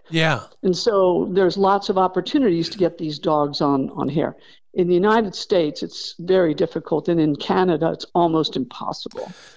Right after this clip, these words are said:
Speaker 1: Uh, I remember th-, uh, there was a time when I was a little bit more deep into this world where there were certain times a year when every, every D D owner was spreading the word that they needed rabbits.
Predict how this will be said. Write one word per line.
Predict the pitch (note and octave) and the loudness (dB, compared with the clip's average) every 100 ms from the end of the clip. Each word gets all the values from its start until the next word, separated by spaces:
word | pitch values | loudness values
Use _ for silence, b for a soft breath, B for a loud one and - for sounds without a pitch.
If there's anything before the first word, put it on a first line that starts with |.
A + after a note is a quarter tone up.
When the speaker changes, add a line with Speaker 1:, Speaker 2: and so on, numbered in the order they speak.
| B | B
Speaker 1:
Uh, | D#3 C#3+ C3+ | -2 -2 -2
I | E3+ | 0
remember | F3+ F3 E3 E3 D#3+ D3 | 2 2 2 2 2 0
th-, | C3+ F3+ | -2 -4
uh, | E3 F#3+ | 0 0
there | G3 D3+ D#3+ | -2 -2 0
was | D3 - | 2 0
a | |
time | - D#3+ D3+ | 0 0 0
when | D3 | 0
I | C#3+ | 0
was | B2+ | -2
a | |
little | C#3 D3+ | -2 0
bit | C#3 C3+ | 0 -2
more | C3+ C3+ | -2 -2
deep | A#2+ C#3+ - | -2 -4 0
into | D3 C3+ | -2 -2
this | A2+ D#3 - | 0 0 0
world | C#3 C3+ B2 B B B B B | 0 0 -2 B B B B B
where | - D3+ D3 | -2 0 2
there | C#3 | 2
were | C3+ | 2
certain | - F#3 D#3+ | 0 -2 -2
times | D#3+ D#3+ C3+ | 0 0 -2
a | |
year | C3+ D3 | 0 2
when | C#3 C3+ | 2 0
every, | D3 D3+ E3 E3+ D#3+ C#3+ - _ | 0 0 0 0 0 0 -4 _
every | F3+ E3+ G3+ D#3+ | -2 0 0 0
D | C3 E3+ | 0 0
D | D3+ E3 F3 | 2 2 2
owner | F#3 F3 F3+ D#3 C3+ | 2 2 4 2 2
was | C3 C3+ - B B B B B B | 2 2 0 B B B B B B
spreading | - - F#3 F#3+ F#3 | -2 2 0 0 0
the | E3+ | 0
word | D#3+ F#3 F#3 | 2 2 2
that | D3 - | -2 -2
they | D3 | -2
needed | D#3 F3 E3+ C#3+ | 0 0 0 0
rabbits. | D3+ F#3+ F#3 A2 - - - - | 2 2 0 -4 -6 0 0 0